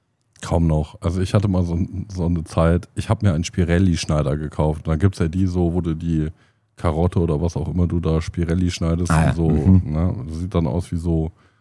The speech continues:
Speaker 1: Nudeln aus Zucchi-, äh, aus Zucchini. Ähm,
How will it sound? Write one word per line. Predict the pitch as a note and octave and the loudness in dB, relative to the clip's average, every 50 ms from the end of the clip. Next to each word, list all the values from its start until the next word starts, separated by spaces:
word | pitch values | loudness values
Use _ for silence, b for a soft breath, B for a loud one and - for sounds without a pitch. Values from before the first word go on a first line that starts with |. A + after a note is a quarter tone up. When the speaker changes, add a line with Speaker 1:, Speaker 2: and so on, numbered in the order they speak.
| _ _ - | _ _ 0
Speaker 1:
Nudeln | - F#2 F#2+ G#2 G2+ G2 F#2 F#2 E2 | 4 6 6 8 8 6 6 4 4
aus | D#2+ E2 E2+ - - | 2 0 -2 -4 -6
Zucchi-, | - - F#2+ - - F#2 E2+ E2+ - - - | -8 -6 -4 -2 -2 -2 -2 -2 -4 -2 -2
äh, | |
aus | E2+ D#2+ - E2 - - - | 0 0 0 -2 -2 -4 -6
Zucchini. | - F2+ - - G2 G2 G2 G#2 G#2+ A2 A2 - b b b b b b b b b - | -8 -8 -4 -2 0 2 4 4 4 4 2 0 b b b b b b b b b -2
Ähm, | - E2 E2 D#2+ D#2+ - - | 0 2 2 2 2 0 -4